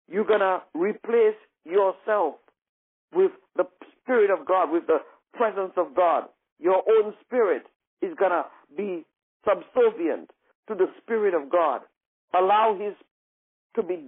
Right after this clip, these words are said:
dominant in your life, in the offering up of your praise to him. Somebody, you need God to move for you. You need to see the promises that he has set aside for you today.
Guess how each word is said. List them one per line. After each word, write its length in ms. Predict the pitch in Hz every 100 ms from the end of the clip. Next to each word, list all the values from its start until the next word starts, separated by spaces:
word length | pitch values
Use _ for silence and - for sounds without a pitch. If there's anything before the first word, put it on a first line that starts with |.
| 107
dominant 500 | 208 202 220 214 196 -
in 140 | 208
your 200 | 185 175
life, 280 | 190 190 143 - _ _ _
in 160 | 302 214
the 100 | 392 -
offering 440 | 208 214 233 220
up 220 | 214 202 -
of 220 | 196 165
your 140 | 175 156
praise 400 | - 196 185 170
to 60 | 170
him. 300 | 165 175 147 - _ _ -
Somebody, 420 | 233 240 233 240
you 180 | 233 220
need 260 | 208 233 160
God 320 | 202 220 214
to 80 | 202
move 340 | 180 202 220 185
for 100 | 196
you. 300 | 196 220 226 - _ -
You 140 | 190
need 300 | 202 240 240
to 120 | 208 180 -
see 140 | 247
the 80 | 214
promises 960 | 180 - 208 240 233 214 247 247 240 160 _ _ _ _ _
that 180 | 208 208 165
he 160 | 185 226
has 180 | 190 175 165 -
set 140 | 233
aside 460 | 202 - 214 226 208
for 80 | 214
you 220 | 202 214 220
today. 460 | 202 208 220 226